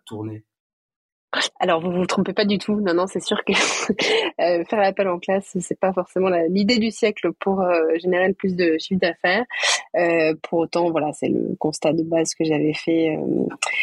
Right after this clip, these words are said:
Speaker 2: euh, et il faut dire aussi que je, j'avais beau avoir des cours d'économie, je, je n'avais que quinze ans et je ne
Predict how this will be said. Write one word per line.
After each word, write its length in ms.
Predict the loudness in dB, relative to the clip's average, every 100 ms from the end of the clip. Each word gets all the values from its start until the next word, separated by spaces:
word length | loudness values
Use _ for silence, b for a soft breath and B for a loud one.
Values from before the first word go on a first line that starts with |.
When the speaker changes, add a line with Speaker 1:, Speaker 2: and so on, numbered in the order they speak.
| B B -2
Speaker 2:
euh, 1080 | 0 2 0 -2 0 0 2 2 2 0 0
et 40 | 0
il 120 | -2
faut 140 | -2
dire 240 | 0 2 0
aussi 320 | 0 -2 -2
que 240 | 0 0
je, 360 | 2 2 2 0
j'avais 260 | 0 0 0
beau 160 | 0
avoir 240 | 0 0 0
des 80 | -2
cours 160 | -2
d'économie, 640 | -2 0 -2 0 2 0
je, 100 | -2
je 560 | -4 -8 -8 -8 -8 -4
n'avais 240 | -2 -2
que 160 | -2 -2
quinze 380 | 0 -2 0 0
ans 180 | 0 2
et 140 | 0
je 120 | 0
ne 180 | 0 0